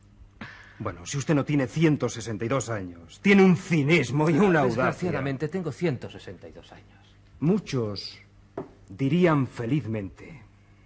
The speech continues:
Speaker 2: ¿Quiénes? Solo los que sienten angustia ante la muerte.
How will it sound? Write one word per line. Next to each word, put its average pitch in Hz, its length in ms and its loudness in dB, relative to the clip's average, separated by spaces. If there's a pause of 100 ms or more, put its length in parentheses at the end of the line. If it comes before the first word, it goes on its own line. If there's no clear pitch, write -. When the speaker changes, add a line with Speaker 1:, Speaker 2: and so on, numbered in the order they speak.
(880)
Speaker 2:
¿Quiénes? - 460 -14 (2250)
Solo 123 300 -2
los 120 220 0
que - 160 -16
sienten 120 440 -4
angustia 92 460 -8
ante 80 180 -16
la 76 80 -14
muerte. - 340 -20